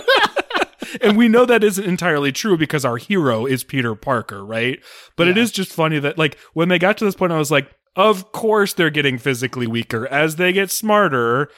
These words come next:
Speaker 1: they get weaker." <laughs> Like, it's, like, this is so funny to me. This, like, again, cartoonish sort of, like, tit for tat <laughs> situation.
Speaker 2: That's very
Speaker 1: <laughs> It's
Speaker 2: funny.
Speaker 1: like, "Of course. Of, you
Speaker 2: Of
Speaker 1: can't be
Speaker 2: course.
Speaker 1: strong and smart."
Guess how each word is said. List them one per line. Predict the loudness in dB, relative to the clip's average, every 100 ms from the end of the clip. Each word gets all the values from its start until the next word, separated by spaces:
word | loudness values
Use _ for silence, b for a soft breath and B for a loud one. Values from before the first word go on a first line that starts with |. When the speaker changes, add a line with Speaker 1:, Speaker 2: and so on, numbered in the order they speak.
| b
Speaker 1:
they | -4 -2 0
get | 2 0
weaker." | -2 -6 -8 -6 -4
<laughs> | 0
Like, | 2 2
it's, | 2 2 2 0
like, | 0
this | -2 -2 -2
is | -4
so | -6 -2 -2
funny | -2 -4 -2 0
to | -2
me. | -2 -6 -8 -10 b _
This, | -12 -8
like, | -2 0 0 -4 -6
again, | -2 0 0 -2
cartoonish | -6 -6 -4 -4 -4 -4
sort | -4 -4
of, | -4
like, | -4 -6 -6
tit | -8 -6
for | -6
tat | -4 -4 -4 -6 _ _ _
<laughs> | -6 -2 -4 -4
situation. | -4 -4 -4 -4 -4 -4 -4 -6 -6 -10 -12 -14
Speaker 2:
That's | -14 -14 -16
very | -16
Speaker 1:
<laughs> |
It's | -14
Speaker 2:
funny. | -14 -10 -8
Speaker 1:
like, | -8 -4
"Of | -4 -4 -8
course. | -12 -10 -10 -10
Of, | -12 -10
you | -8
Speaker 2:
Of | 0
Speaker 1:
can't | 0 0
be | -2
Speaker 2:
course. | -2
Speaker 1:
strong | 0 0 2
and | -2 -2
smart." | -6 -8 -6 -8